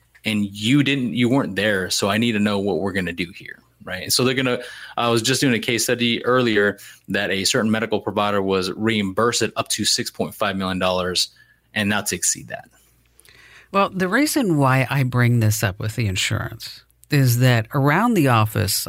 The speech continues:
Speaker 2: I've been calling it the seventy-five thousand dollar photo.
Speaker 1: Mm-hmm.
Speaker 2: Uh, several years ago, and I mean several years ago, <laughs> okay, uh, back in, oh gosh, I think it was twenty thirteen,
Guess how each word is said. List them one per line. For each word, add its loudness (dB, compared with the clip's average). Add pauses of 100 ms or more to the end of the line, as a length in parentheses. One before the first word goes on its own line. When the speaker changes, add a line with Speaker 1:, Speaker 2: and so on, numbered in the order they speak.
Speaker 2:
I've 0
been 0
calling 4
it 2
the -2
seventy-five 2
thousand 0
dollar -2
photo. -8 (800)
Speaker 1:
Mm-hmm. -8 (460)
Speaker 2:
Uh, 2
several 0
years 2
ago, -4
and -2
I 4
mean 2
several 0 (160)
years 2
ago, -10 (380)
<laughs> -12
okay, -4 (520)
uh, 2
back -2 (160)
in, 2 (480)
oh -6
gosh, -4
I -6
think 0
it 0
was -4
twenty 0
thirteen, -6